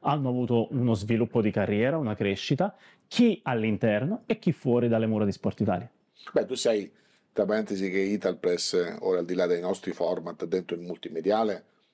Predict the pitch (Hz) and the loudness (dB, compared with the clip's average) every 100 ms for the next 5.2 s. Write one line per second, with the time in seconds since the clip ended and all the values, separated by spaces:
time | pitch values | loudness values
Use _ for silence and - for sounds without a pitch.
0 | _ - 95 85 87 87 95 85 87 85 | _ -8 -4 -4 -6 -2 0 0 -4 -2
1 | 92 87 82 - 92 - 139 151 147 - | -2 -2 -4 -2 -2 0 2 2 0 -6
2 | _ _ - 92 90 85 87 85 90 85 | _ _ -4 -2 -2 -2 -2 0 0 -2
3 | 85 - 85 - 85 - 85 82 82 - | -6 -8 -6 -4 -4 -2 -2 0 -4 -2
4 | 80 90 87 85 82 85 80 80 101 101 | -4 -4 -4 -2 -2 -4 -4 -2 -2 -2
5 | 95 87 | -6 -8